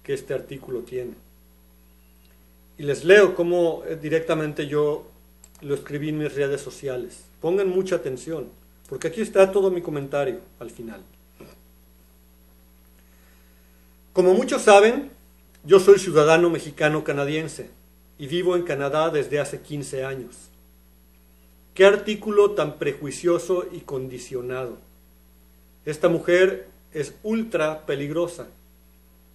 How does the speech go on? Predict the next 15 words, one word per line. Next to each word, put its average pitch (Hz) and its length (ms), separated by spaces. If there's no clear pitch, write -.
Su 135 120
doble 160 260
rasero 175 500
discurso, 175 800
su 135 60
amor 151 280
y 175 60
lealtad 170 520
a 175 60
la 160 160
derecha 160 400
neoliberal 147 580
disfrazado 151 640
de 135 100
izquierdista, 131 840